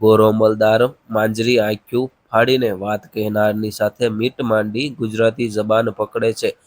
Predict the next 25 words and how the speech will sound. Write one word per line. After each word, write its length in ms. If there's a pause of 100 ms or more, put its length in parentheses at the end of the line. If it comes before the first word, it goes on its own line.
(400)
અને 200
સામે 460 (680)
ભાંગી 320
તૂટી 440 (220)
હિન્દીમાં 420
ઉત્તર 340
વાળે 340
છે, 260
"ક્યાં 420
કિયા 320
તુમને?" 440 (640)
"સાહેબ, 340
કીધું 500
ને, 120
આખું 400
કાઠિયાવાડ 680
તમને 440 (380)
નમ્યું 540
હશે." 320 (680)
"હજી 380
એ 80
ભલભલા 640
ભૂપ 360
નમશે, 460
પણ, 400